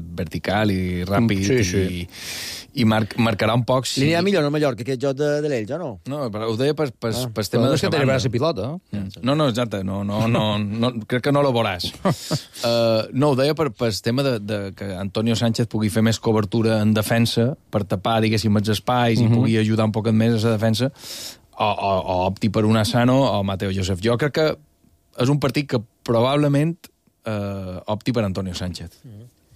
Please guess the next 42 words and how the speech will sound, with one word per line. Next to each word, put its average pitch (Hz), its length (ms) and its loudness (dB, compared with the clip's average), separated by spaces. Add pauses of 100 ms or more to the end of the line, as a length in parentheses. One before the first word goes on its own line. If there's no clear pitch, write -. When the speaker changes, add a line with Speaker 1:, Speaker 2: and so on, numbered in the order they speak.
Speaker 1:
Per, - 180 0 (140)
per, 113 240 0 (420)
Speaker 2:
Sí. - 100 -2
Speaker 1:
per 117 140 2
tenir 120 220 2
un 147 60 2
poquet 139 280 0
més 139 320 0
tancada 131 540 0
la 135 80 0
línia 131 260 4
defensiva, 110 500 0
no? 120 220 0
A 117 80 0
fer 117 200 0
més 120 180 4
ajudes 123 400 2
en 120 140 0
bandes, 135 520 0 (240)
Speaker 2:
Mhm. 117 300 -2
Speaker 1:
eh, 110 260 2
perquè 101 200 0
ells 104 100 0
són, 120 240 2
són 113 200 2
bastant, 101 680 0
eh, 92 460 -2 (800)
intensos. 117 640 2 (400)
Speaker 3:
El 120 80 -4
que 123 60 2
hem 143 80 4
de 147 100 2
fer 127 80 0
és 160 80 2
arribar 127 220 2
a - 20 -8
porteria. 127 480 -2
Eh, 127 320 -4 (240)
s'ha, 135 220 -2 (100)
s'ha 127 120 -2
de 131 40 0
plantejar 143 320 0